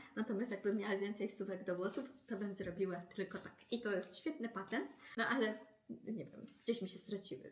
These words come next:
więc jak to, jak to kupię, to na pewno użyję tutaj. No i tu mam naparstnice, których, które ostatnio wysiewałam, które będę jeszcze ponownie wysiewać, bo naparstnice to też, jak jakąś mam wiekę na punkcie tych naparstnic ostatnio,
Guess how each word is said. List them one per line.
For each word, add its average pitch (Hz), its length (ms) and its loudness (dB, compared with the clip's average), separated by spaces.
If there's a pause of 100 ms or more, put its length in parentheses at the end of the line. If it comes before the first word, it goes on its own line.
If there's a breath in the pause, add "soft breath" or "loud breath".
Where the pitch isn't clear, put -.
(120)
więc - 140 -10
jak 214 200 2
to, 208 260 0
jak 214 180 0
to 196 80 -2
kupię, 180 240 -2
to 185 80 -4
na 165 120 -2
pewno 170 340 -4
użyję 190 300 -6
tutaj. 165 320 -6 (380 loud breath)
No 311 140 0
i 427 160 6
tu 330 120 6
mam 247 140 4
naparstnice, 196 840 -2
których, 233 300 0 (480)
które 247 220 4
ostatnio 202 320 -2
wysiewałam, 190 600 -2
które 277 340 2
będę 185 300 2
jeszcze 175 260 0
ponownie 175 400 -2
wysiewać, 196 420 0
bo 247 60 -2
naparstnice 208 720 -2
to 202 120 -6
też, 190 280 0
jak 180 160 -6
jakąś 196 340 0
mam 202 160 0
wiekę 196 280 2
na 170 100 -2
punkcie 170 320 -4
tych - 260 -8
naparstnic 160 540 -6
ostatnio, 160 440 -4